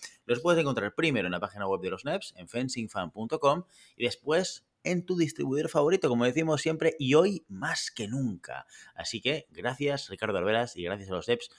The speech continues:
por seguir apoyando este programa. Pero no solamente Ricardo Alveras nos apoya, también hay otro tipo de, mm, perfil de persona y de oyente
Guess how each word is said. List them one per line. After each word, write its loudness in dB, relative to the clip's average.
por 2
seguir 0
apoyando -4
este -2
programa. -2
Pero 0
no 2
solamente 2
Ricardo 4
Alveras 4
nos -4
apoya, 0
también 0
hay 4
otro 2
tipo -2
de, 2
mm, -10
perfil -6
de 2
persona -2
y -2
de 0
oyente 0